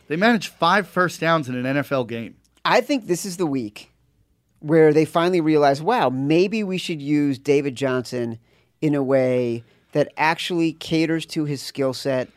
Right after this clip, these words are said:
Speaker 2: and makes us a better team."
Speaker 1: Are you gonna tell me that you like this game more than you like Miami? 'Cause I don't.
Speaker 2: That's different. Well, you put it in that context.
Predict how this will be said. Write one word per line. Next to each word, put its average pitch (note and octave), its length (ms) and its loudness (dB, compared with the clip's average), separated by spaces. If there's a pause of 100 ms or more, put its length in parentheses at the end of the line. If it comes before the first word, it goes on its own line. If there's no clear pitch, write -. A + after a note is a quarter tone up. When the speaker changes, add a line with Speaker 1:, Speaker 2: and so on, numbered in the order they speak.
(220)
Speaker 2:
and C#3 220 0
makes D3 240 0
us C#3 180 -2
a B2+ 40 -8
better A#2+ 220 -6
team." G#2+ 360 -14
Speaker 1:
Are C#3+ 100 0
you E3+ 160 -4
gonna G#3+ 160 -4
tell E3+ 180 -4
me E3 100 -6
that C#3+ 60 -6
you C3+ 140 -4
like B2+ 320 -4
this A#2 220 -10
game B2+ 280 -4
more A2+ 220 -6
than A#2 160 -8
you A2+ 160 -10
like A2 340 -12
Miami? A2+ 800 -8 (4000)
'Cause - 140 -20
I C3+ 140 -6
don't. G#2 320 -12 (2750)
Speaker 2:
That's A2 300 -12
different. G#2 360 -14 (140)
Well, A#2+ 180 -12
you A#2 80 -12
put C3+ 180 -12
it C3 60 -8
in A2+ 100 -10
that G2 160 -14
context. - 680 -14